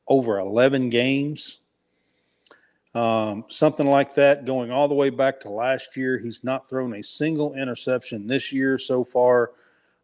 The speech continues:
Um, he is within a, he's within a hundred. He's, like, ninety-six, um,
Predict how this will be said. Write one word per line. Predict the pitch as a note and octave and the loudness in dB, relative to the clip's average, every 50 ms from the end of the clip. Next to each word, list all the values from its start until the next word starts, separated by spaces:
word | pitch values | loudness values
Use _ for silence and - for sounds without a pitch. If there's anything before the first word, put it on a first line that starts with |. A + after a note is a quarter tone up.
| _ | _
Um, | A#2+ A#2 A#2 A#2 A2+ G#2+ A2 A#2 | -6 -4 -2 -2 -2 -4 -6 -8
he | - - D3 D#3 C#3+ | -6 -4 -2 0 2
is | C3 A#2+ A2 - - - - | 2 0 0 -2 -8 -12 -6
within | B2+ A#2 A#2+ A2+ - D3+ D3+ D3+ D3+ C#3+ - A#2+ | -4 -2 -2 -2 -2 0 0 0 0 -2 -4 -2
a, | A#2 A#2+ A#2 A2 A2 G#2+ G#2 G2+ G2+ G2 G#2 G#2+ | 0 0 0 0 -2 -4 -6 -8 -8 -10 -12 -14
he's | - B2+ B2+ B2 - - | -14 -14 -12 -12 -8 0
within | - C3 B2+ - - F#3+ G#3+ A3 | 2 4 4 4 4 4 6 6
a | G#3 D3+ | 6 6
hundred. | B2+ D#3+ E3+ D3+ C3 A#2+ A2 A2 | 6 4 4 4 2 0 -2 -4
He's, | A2+ A2 - - - | -4 -6 -8 -8 -8
like, | B2 A#2+ A2 | -8 -8 -8
ninety-six, | - A2+ A#2+ C3 C#3 C3+ B2+ - - - - C#3+ D#3 D#3 D#3 - - - - - - _ _ _ _ _ _ _ _ _ _ _ _ _ _ _ - | -8 -8 -6 -4 -4 -4 -6 -8 -10 -6 -4 -4 -4 -4 -4 -10 -14 -14 -14 -14 -16 _ _ _ _ _ _ _ _ _ _ _ _ _ _ _ -12
um, | B2+ B2 A#2+ A#2+ A#2 A2+ A2 G#2 G#2 | -10 -8 -6 -6 -6 -6 -8 -10 -12